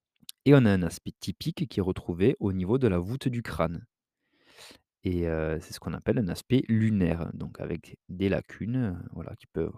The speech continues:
faire penser un peu à la surface de la Lune avec, heu, les, heu, les lacs, les mers et cetera et donc des zones, heu, rondes un peu plus, heu, un peu plus sombres.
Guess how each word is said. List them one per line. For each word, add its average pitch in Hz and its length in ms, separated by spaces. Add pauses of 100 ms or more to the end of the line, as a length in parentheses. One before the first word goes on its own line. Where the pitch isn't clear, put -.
(120)
faire - 200
penser - 300
un 117 80
peu - 120
à 101 40
la 85 300
surface - 420
de 95 80
la 82 140
Lune 90 240
avec, - 320
heu, - 40 (800)
les, 107 380
heu, 85 640
les 101 160
lacs, 87 440
les - 120
mers 90 240
et - 100
cetera - 440
et 95 60
donc 101 220
des 87 140
zones, 101 280
heu, 87 320 (160)
rondes 92 460
un 90 100
peu - 140
plus, 107 460
heu, 85 200 (640)
un - 80
peu 113 140
plus 104 220
sombres. 85 580